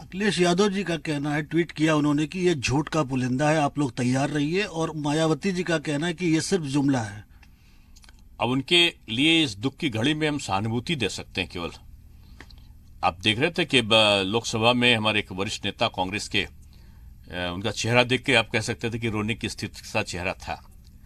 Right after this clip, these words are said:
Speaker 2: जो वो कर नहीं पाए उनका उसको दुख होगा, मुझे ये पता है कि उनको, अ, ऐसे महानुभावों को, ऐसे राजनेताओं को दुख होगा कि उन्होंने क्यों नहीं कर पाए,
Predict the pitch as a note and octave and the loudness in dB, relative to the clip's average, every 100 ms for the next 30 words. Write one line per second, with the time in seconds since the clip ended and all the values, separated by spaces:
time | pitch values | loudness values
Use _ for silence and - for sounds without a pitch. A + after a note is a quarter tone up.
0 | - - - - E2 C#3+ F3+ G3 F#3+ - | -20 -20 -20 -16 -6 0 2 2 2 2
1 | E3+ G3+ G#3 F3+ F#3+ F#3 F#3+ - F#3+ C3+ | 2 4 2 2 2 0 -2 -2 -4 -2
2 | D3+ - C3+ F#3 A2 G2+ F2 - - G#2 | -4 -4 -2 -2 -2 -4 -4 -8 -20 -16
3 | F#2 - F#3 F3 G#2 A2+ G#2+ - - - | -14 -8 -6 -6 -6 -6 -6 -10 -16 -18
4 | - G2 F#2+ G2+ - G#2+ F#2 G#2+ A#2 F#2+ | -4 0 0 0 0 2 2 0 -2 2
5 | A#2 A#2+ F#2 E2+ - - - - - F#2 | 2 0 -6 -10 -12 -20 -20 -20 -12 -8
6 | - A#2+ F2+ F#2 G2 - A2+ A#2+ C3 B2+ | -2 2 2 2 -4 0 -2 -2 -6 -6
7 | A#2+ D3 D#3 C#3 C#3+ C3+ C#3+ C#3+ C#3 C#3+ | -4 0 0 0 -2 -2 -2 -2 0 2
8 | C#3+ C3 - F2 | 2 -2 -2 -4